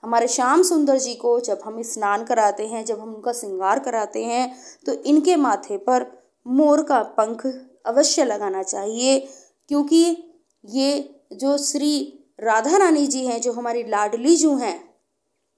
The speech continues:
उन्हीं का ही ये प्रेम का प्रतीक है, ऐसा माना जाता है। तो इसलिए जब भी आप अपने लाला का श्रृंगार करें, तो मोर पंख हमारे श्री श्याम सुंदर जी के माथे पर अवश्य लगाएं।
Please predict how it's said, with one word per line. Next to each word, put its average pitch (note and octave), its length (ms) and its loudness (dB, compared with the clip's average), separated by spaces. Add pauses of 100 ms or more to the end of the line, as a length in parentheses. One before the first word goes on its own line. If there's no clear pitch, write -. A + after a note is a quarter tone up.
(500)
उन्हीं D#4 300 6
का D4 100 4
ही A#3+ 120 -2
ये A3 180 -4
प्रेम G#3 300 -6
का G3 120 -6
प्रतीक G3+ 520 -8
है, A#3 280 0
ऐसा - 260 -12
माना F3 280 -10
जाता F3 320 -6
है। B3+ 360 -4 (300)
तो - 140 -20
इसलिए D4 680 -2 (120)
जब A#3+ 200 0
भी C#4 180 0
आप C#4+ 180 2
अपने C4 260 -4
लाला A3 380 -2
का A3 400 -6 (400)
श्रृंगार G#3+ 480 -2
करें, G#3 360 -6 (340)
तो A3 80 -6
मोर A3+ 320 2
पंख C4 680 -4 (240)
हमारे G#3 680 -4 (120)
श्री A#3 140 -10
श्याम A#3 360 0
सुंदर C4 320 -4
जी G#3+ 160 -8
के G#3+ 100 -6
माथे F#3+ 320 -10
पर G#3+ 140 -8
अवश्य F#3+ 520 -8
लगाएं। B3+ 580 -2